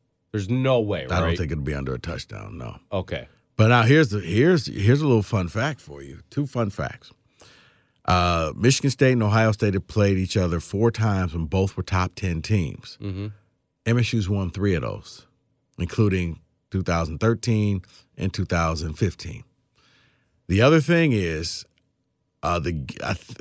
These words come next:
Speaker 2: Rieger sent me this. Hold on, let me get the exact number, 'cause it was an interesting thing that he sent me last night that I was like, "Really?"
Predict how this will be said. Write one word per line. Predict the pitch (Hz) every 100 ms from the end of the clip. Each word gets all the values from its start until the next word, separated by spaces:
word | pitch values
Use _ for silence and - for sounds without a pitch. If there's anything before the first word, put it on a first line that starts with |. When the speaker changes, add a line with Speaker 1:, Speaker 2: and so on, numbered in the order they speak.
| - -
Speaker 2:
Rieger | 95 143 131 104
sent | - 120 78
me | 76
this. | 71 73
Hold | - 98
on, | 85
let | 87
me | 104
get | 92 -
the | 78
exact | 69 73 80 82 85
number, | 85 82 69 67
'cause | - 85
it | 76
was | 98 87
an | 85
interesting | 95 110 107 107 - 90
thing | 101 92
that | 82
he | 110
sent | 143 - 82
me | 73
last | 73 73 73 -
night | 78 73 69 - - _ - -
that | 73
I | 85
was | 85 82
like, | 76 67
"Really?" | 73 196 170 76 -